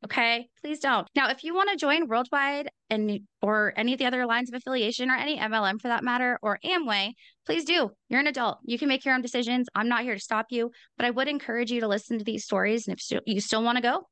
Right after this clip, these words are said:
please proceed with caution. With that being said, I'm really excited, you guys. We have yet another Canadian guest, but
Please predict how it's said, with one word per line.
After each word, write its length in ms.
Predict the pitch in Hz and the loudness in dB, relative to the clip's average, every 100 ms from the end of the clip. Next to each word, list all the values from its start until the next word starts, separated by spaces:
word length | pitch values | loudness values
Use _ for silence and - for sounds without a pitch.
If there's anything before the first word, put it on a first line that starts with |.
| - | -6
please 160 | 320 | -6
proceed 320 | - 285 277 247 | -2 -2 0 -2
with 100 | 254 | 0
caution. 320 | 254 269 - _ _ | 0 -2 -6 _ _
With 160 | 247 262 | -2 0
that 220 | - - - | 0 0 0
being 260 | 294 233 | 0 0
said, 360 | 220 - 175 170 | -2 -2 0 0
I'm 20 | - - - | -6 -20 -4
really 220 | 226 254 | 0 0
excited, 500 | - - 233 240 240 | 0 -2 0 0 -2
you 100 | 254 | 0
guys. 340 | 240 214 220 294 - _ | 0 0 -2 -10 -20 _
We 140 | 254 302 | -2 0
have 300 | 427 403 392 | 2 2 0
yet 220 | 349 359 | -2 -2
another 640 | 370 359 294 269 262 311 339 | 0 -2 0 0 0 0 -4
Canadian 520 | - 269 220 247 262 | -2 0 0 0 0
guest, 340 | 196 202 349 - | 2 0 -2 -4
but 120 | 359 | -2